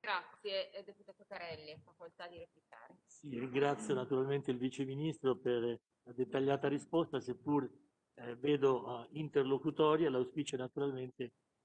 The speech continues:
Speaker 2: è che la decisione del Ministero sia, almeno per i veicoli fino a,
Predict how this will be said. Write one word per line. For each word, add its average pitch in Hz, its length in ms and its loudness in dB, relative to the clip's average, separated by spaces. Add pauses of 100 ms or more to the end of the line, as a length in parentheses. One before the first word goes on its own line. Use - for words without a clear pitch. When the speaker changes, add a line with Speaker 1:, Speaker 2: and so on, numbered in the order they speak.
(120)
Speaker 2:
è 131 140 -4
che 139 180 2
la 131 200 4
decisione 131 600 0
del 127 160 2
Ministero 135 840 0 (100)
sia, 135 240 0
almeno 135 340 -2
per 123 160 -6
i 123 60 -4
veicoli 131 400 -4
fino 127 340 -14
a, 113 100 -12